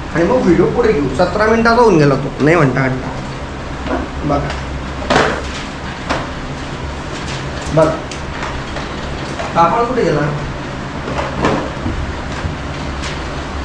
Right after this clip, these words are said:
हे पुसू का? हे बघा, हां, अजून एक राहिलं. काय राहिलं आपलं?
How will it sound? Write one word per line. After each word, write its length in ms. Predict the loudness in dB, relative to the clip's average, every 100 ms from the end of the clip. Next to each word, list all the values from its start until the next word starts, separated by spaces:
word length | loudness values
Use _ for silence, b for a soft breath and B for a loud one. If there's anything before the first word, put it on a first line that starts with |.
| -6 -6 -6 -6 -6 0 2
हे 60 |
पुसू 320 | 4 4 4
का? 340 | 4 6 6 4 -2 -10 -12 -12 -8 -6 -2
हे 100 | 4
बघा, 340 | 6 8 6 4 2
हां, 480 | 6 6 6 4 2
अजून 180 | 4 4
एक 140 | 6
राहिलं. 300 | 6 8 6
काय 240 | 6 4
राहिलं 240 | 6 6 6
आपलं? 280 | 6 2